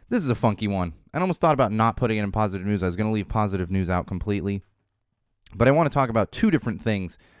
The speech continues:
uh, that are positive things coming out of a negative. Uh, one of those would be the Arbery case down there in Georgia. Uh, unless you've been living under a rock, you know that all three of those men were convicted of murder, which we've all seen the tape.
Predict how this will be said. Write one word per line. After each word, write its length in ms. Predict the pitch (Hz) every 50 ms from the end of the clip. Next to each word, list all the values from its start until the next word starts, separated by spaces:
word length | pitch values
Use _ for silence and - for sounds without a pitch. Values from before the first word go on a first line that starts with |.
| _ _ _ _ _ -
uh, 200 | 98 95 87 -
that 140 | 92 101 95
are 60 | 95
positive 540 | - - - 175 170 160 131 123 127 113 -
things 240 | - 123 113 101
coming 260 | - - 131 123 123 113
out 140 | 104 98
of 60 | 92 87
a 40 |
negative. 400 | 87 87 85 82 76 71 69 69 - _ _ _ _ _ _ _ _ _ _ _ _ _ _ _ - -
Uh, 120 | 95 92
one 180 | 110 135 185 202
of 60 | 190
those 160 | 165 156 123
would 100 | 120 117
be 80 | 110 123
the 100 | 107 104
Arbery 360 | 95 107 107 92 98 98 92
case 280 | - - 95 87 85 -
down 200 | 98 92 90 87
there 120 | 87 85 82
in 100 | 80 76
Georgia. 500 | 90 98 95 95 95 98 104 104 104 - _ _ _ _ _ _ _ _ _ _ -
Uh, 200 | 85 85 82 78 73
unless 240 | 92 101 104 95 -
you've 80 | 107
been 140 | 104 107 107
living 180 | 110 101 107 104
under 180 | 101 98 95
a 40 | 98
rock, 320 | 95 113 139 147 151 - 117
you 100 | 110 101
know 400 | 98 98 95 95 92 92 92 -
that 300 | - 92 87 85 82 - - -
all 220 | 107 123 131 120
three 300 | - - 156 175 214 220
of 100 | 196 151
those 200 | 131 143 127 104
men 400 | 107 113 113 110 107 104 104 101 - _ _ _ _ _ _ -
were 220 | 101 104 107 101
convicted 840 | - - - 107 104 95 87 107 127 - _ - 117 104 101 - - _ _ _ _ _ _ _ - -
of 560 | 92 98 95 95 92 90 87 82 - - - _ - _ _ _ _ _ -
murder, 460 | 82 104 110 107 87 71 - - - _ _ _ _ _ _ _ _ _ _ _ _ _ _ _ _ _ _ -
which 340 | 90 90 82 - - - -
we've 180 | - 98 104 123
all 120 | 123 110
seen 220 | - - 135 120
the 80 | 101 92
tape. 360 | - - 131 139 143 - -